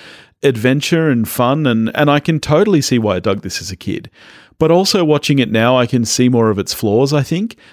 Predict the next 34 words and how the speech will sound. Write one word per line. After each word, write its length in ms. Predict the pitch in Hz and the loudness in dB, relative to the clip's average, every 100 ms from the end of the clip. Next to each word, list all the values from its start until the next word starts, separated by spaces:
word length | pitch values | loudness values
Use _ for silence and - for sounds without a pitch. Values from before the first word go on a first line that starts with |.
| _ | _
particularly 540 | - - 175 - 160 | -4 0 0 2 4
around, 320 | 135 120 117 110 | 4 4 2 0
as 500 | 104 - - 127 120 | -4 -6 -2 0 0
I 60 | |
said, 180 | 107 117 | -2 -2
the 80 | 110 | -2
length 640 | 101 98 104 - - - | -2 -2 -4 -8 -18 -12
and 300 | 120 110 104 | -6 -2 -2
the 160 | 101 107 | -2 -2
editing. 640 | 104 101 101 113 95 92 92 _ _ _ _ _ - | -2 -2 -4 -4 -4 -6 -10 _ _ _ _ _ -6
I 200 | 139 196 | 0 0
still 340 | - 254 294 | 0 0 4
had 380 | 240 247 185 170 _ - | 4 2 0 -4 _ -14
fun 320 | 143 160 156 | -4 0 2
with 120 | 165 | 2
it, 240 | 175 226 - 143 | 4 0 -2 -8
but 160 | 127 143 | -2 0
I'm, 220 | 143 156 147 | 2 0 -2
I'm 160 | 151 143 | -2 0
going 260 | 156 151 | 0 2
with 140 | 139 110 | 2 0
a 40 | |
six. 580 | - - 95 - - - - | -2 -2 -2 -4 -8 -6 0
I, 220 | 123 127 - | 0 0 0
I 100 | 135 | -4
probably 560 | - - 175 185 175 | -2 -2 0 2 2
wouldn't 400 | 139 135 139 127 | 2 0 0 -2
rewatch 480 | - 127 123 120 - | -2 0 2 0 0
this 340 | 127 110 - - _ _ _ - | 0 0 -4 -8 _ _ _ -4
again 760 | 113 104 - 123 107 98 147 180 - | -4 -4 -2 0 2 0 0 -4 0
in 120 | 117 | 0
a 60 | |
huge 340 | 107 110 98 - | 2 0 -2 -2
rush. 440 | - - - - | -8 -8 -12 -14